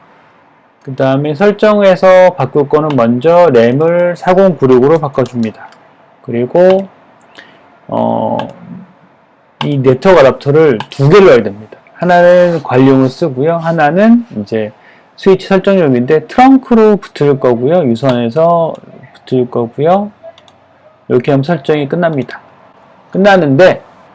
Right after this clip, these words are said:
어, 여기서 이제 다음 페이지에 나와 있는 것처럼 요게 이제 저희가 이제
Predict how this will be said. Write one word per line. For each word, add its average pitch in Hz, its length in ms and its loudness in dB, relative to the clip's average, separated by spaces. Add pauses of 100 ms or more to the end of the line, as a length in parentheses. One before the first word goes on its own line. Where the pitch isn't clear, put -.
(440)
어, 123 340 -6
여기서 143 340 2
이제 120 460 0 (380)
다음 180 400 2
페이지에 160 300 2
나와 120 180 4
있는 113 180 0
것처럼 117 580 -4 (1900)
요게 139 320 4
이제 123 320 0
저희가 127 360 0
이제 113 380 -4